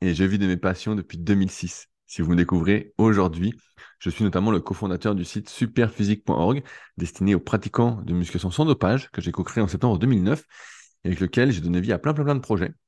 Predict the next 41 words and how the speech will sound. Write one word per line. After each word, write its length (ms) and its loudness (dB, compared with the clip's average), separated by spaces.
Donc, 80 -6
je 60 -6
vais 40 -6
pas 140 0
m'étaler 300 0
là-dessus 260 -2
parce 180 -4
que 220 -2
ceux 160 -2
qui 80 2
me 20 2
suivent 140 2
depuis 160 0
très, 160 -2
très 140 -2
longtemps 420 -2
en 260 4
ont 120 2
marre 540 2
de 180 -4
toutes 220 -10
ces 100 0
longues 140 2
présentations. 440 0
Donc, 140 -4
si 60 -10
ça 40 0
vous 80 2
intéresse, 580 -2
plusieurs 240 -2
sites 220 -2
à 40 0
aller 120 0
consulter. 480 -4
Le 60 0
premier, 220 2
c'est 180 -6
donc 160 -4
superphysique 680 0
point 180 0
org. 220 2